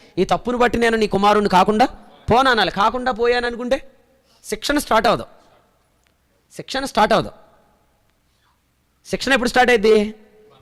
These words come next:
నేను ఈ తప్పు చేసినా ఆయన కుమారుడిని, ఆయన ప్రియుడిని ఆయన ఎంచుకోవాలి. రక్షణ పోయింది అనుకుంటే శిక్షణ స్టార్ట్ అవ్వదు. శిక్షణ స్టార్ట్ అవ్వకపోతే మారు మనసు అనేది ఇంకా స్టార్ట్ అవ్వదు. అది మారు మనసు అనేది రాకపోతే ఇంకెంతకాలం చూసినా వినే చెవులు ఉంచు. అందుకని మీరు చూడండి, ఈ వర్తమానాలు వినే మనసు కూడా చాలామందికి ఉండదు. ఎందుకు ఉండదు? వా-, వా-,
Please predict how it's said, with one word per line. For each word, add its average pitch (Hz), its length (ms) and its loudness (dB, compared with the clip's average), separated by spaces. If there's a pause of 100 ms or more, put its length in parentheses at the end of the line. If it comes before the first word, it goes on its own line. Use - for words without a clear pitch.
నేను 170 240 2
ఈ 180 40 2
తప్పు 175 220 -2
చేసినా 202 420 2
ఆయన 170 160 2
కుమారుడిని, 170 540 0
ఆయన 170 100 0
ప్రియుడిని 160 320 0
ఆయన 160 80 -2
ఎంచుకోవాలి. 147 500 0 (100)
రక్షణ 202 220 -2
పోయింది 247 260 0
అనుకుంటే 247 500 0 (800)
శిక్షణ 240 220 -2
స్టార్ట్ 240 260 2
అవ్వదు. 180 160 0
శిక్షణ 233 220 -2
స్టార్ట్ 233 260 2
అవ్వకపోతే 233 260 2
మారు 202 260 4
మనసు 233 240 0
అనేది 226 160 2
ఇంకా 220 120 -2
స్టార్ట్ 214 240 0
అవ్వదు. 151 160 -2 (600)
అది 175 140 4
మారు 175 220 2
మనసు 226 200 0
అనేది 214 160 0
రాకపోతే 202 360 2
ఇంకెంతకాలం 180 480 0
చూసినా 202 220 -4
వినే 175 160 -2
చెవులు 180 240 -6
ఉంచు. 165 180 -6
అందుకని 175 280 0
మీరు 180 220 0
చూడండి, 170 380 -2 (320)
ఈ 156 80 2
వర్తమానాలు 170 560 0
వినే 147 240 -4
మనసు 151 280 -10
కూడా 170 220 -12
చాలామందికి 139 320 -8
ఉండదు. 107 180 -10 (720)
ఎందుకు 196 200 0
ఉండదు? 226 160 0
వా-, 190 220 2
వా-, 135 200 -2